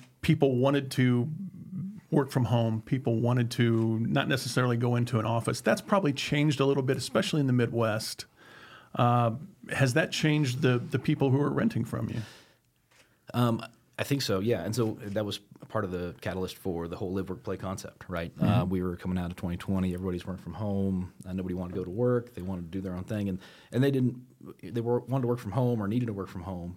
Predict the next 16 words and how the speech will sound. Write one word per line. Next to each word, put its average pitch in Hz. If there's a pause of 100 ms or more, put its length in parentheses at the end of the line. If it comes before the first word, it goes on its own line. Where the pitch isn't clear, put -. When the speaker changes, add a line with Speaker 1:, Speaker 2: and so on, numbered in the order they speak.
Speaker 2:
but 101
didn't 113
want 101
to 95
be 92
alone, 90 (200)
uh, 87
right? 80
They 98
wanted 95
to 92
work 92
around 87
others. 80
Um, 85
so 92